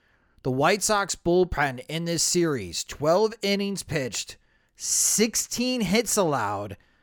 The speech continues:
eleven earned runs, ten walks, eleven strikeouts. That's an eight point two five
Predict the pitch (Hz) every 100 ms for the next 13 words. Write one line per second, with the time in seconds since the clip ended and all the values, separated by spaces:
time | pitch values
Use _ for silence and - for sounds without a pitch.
0 | _ _ 143 165 170 175 185 214 233 254
1 | - 208 208 202 185 202 196 156 139 151
2 | - - _ _ _ _ - - 202 240
3 | 254 254 220 233 220 208 160 - - -
4 | - - _ - 175 185 202 196 196 175
5 | - 185 170 147 123 85 - - - -
6 | _ _ _ _ _ - 143 170 185 -
7 | 190 220 247 185 202 220 202 208 214 185
8 | 190 190 202